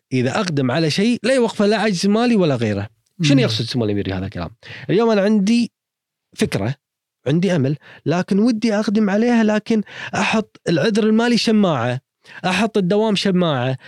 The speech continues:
Speaker 1: أحط مش عارف إيش شماعة. أنت معناته ما عندك إيمان بفكرتك. لا تحط أي شغلة ثانية اليوم، ما دام عندك لا تحط العجز الم-، أنا كان
Speaker 2: لا تضع المبررات.
Speaker 1: لا تضع.
Speaker 2: نعم.
Speaker 1: فلذا-،
Speaker 2: العائق دون-،
Speaker 1: بالضبط.
Speaker 2: نعم.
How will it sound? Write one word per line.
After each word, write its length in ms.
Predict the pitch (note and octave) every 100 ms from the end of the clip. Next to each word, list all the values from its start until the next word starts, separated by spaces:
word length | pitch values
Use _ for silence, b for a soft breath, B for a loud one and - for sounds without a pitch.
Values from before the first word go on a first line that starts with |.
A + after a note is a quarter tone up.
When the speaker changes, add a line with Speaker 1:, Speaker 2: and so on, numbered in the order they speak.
| B2+
Speaker 1:
أحط 260 | F3+ A3 G#3
مش 140 | G3
عارف 160 | G#3 G#3+
إيش 140 | A3
شماعة. 440 | G3 E3+ C3+ A#2+ B2+ B B D4
أنت 100 | B3+
معناته 320 | D4 C4 B3+
ما 60 |
عندك 260 | B3 A3+ F#3
إيمان 220 | F3 D3+
بفكرتك. 640 | A#2 G#2+ - - - - _ _ _ B B -
لا 100 | C4
تحط 320 | - B3 -
أي 140 | A#3+
شغلة 260 | A3 G#3+ G#3
ثانية 320 | G#3 G3+ G#3
اليوم، 460 | F3+ G3 A3+ C#3+ C4
ما 60 | F3
دام 220 | G3 F3+
عندك 280 | C4+ A#3 G#3
لا 80 |
تحط 300 | A3+ - G#3
العجز 280 | C#3 G3+ F#3+
الم-، 120 | G3+
أنا 140 | D#3+ F#3+
كان 220 | G3+ G3+
Speaker 2:
لا 120 | C4 A#3
تضع 240 | A#3 G3+
المبررات. 760 | G3+ G3+ F#3+ F#3 F#3 G3 C4 B3
Speaker 1:
لا 60 |
تضع. 220 | F3 B2 G#2+ -
Speaker 2:
نعم. 320 | D3+ B2+ A2 G#2+ - _
Speaker 1:
فلذا-، 200 | D3 D#3+
Speaker 2:
العائق 300 | G3+ A3 -
دون-، 260 | B2 B2+ D#3
Speaker 1:
بالضبط. 360 | G#3+ F#3+ B2
Speaker 2:
نعم. 200 | C3+ B2